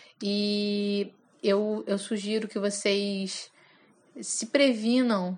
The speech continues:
da melhor maneira possível, como respeitando o que as pessoas estão pedindo pra vocês fazerem. Nada de social, é, esse não é um momento pra confraternização, pra eventos,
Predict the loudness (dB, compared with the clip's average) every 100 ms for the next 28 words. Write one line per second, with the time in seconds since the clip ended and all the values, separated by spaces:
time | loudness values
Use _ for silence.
0 | -10 -20 -6 -2 0 2 2 2 0 0
1 | 0 -4 -4 -2 -2 -2 -2 8 8 8
2 | 2 -8 _ _ _ _ _ 0 0 2
3 | 0 4 6 6 4 2 0 -6 -10 -6
4 | -2 0 0 0 0 -2 -2 -2 2 0
5 | 0 -2 -2 0 -2 -2 -4 -4 -2 0
6 | 2 0 0 -4 _ -20 -20 -20 0 4
7 | 8 6 4 0 0 2 4 4 2 0
8 | -8 -20 -20 _ 0 0 2 0 0 2
9 | 0 0 -2 0 0 0 -2 -2 -2 -2
10 | 0 -2 -2 -2 0 0 2 4 4 2
11 | 0 0 0 -2 -6 -8